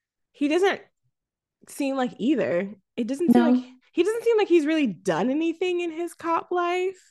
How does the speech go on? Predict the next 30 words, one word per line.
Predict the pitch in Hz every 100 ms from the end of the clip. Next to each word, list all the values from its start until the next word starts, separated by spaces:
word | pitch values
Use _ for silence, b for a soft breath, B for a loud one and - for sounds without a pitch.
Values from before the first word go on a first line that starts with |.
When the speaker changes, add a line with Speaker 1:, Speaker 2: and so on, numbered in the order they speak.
| _ _ b b b
Speaker 1:
yet, | - 320 339 349 -
because | 285
I | 320
think | 359
he's | 440
only | 415 311
supposed | 285 285
to |
be, | 339
like, | 311 -
thirty | - 208 214 202 175 170 214 _ _ _ _ _ _ _ _ _ _ _ _
at | 190 185
the |
time | 185 190 160 160
of | 165
this | 165 156 180 - -
all | - 170 170
happening. | 180 143 - 165 135 147 180 196
So | - 202
I | 180
don't | 220 -
really | 247 240
think | 220
he's | - 196 185
really | 185 165 160 - _ _ _ _ _ -
made | 185 185 180
a |
name | 165 160 160 180 202
for | 220
himself. | 208 208 208 226 214 202 202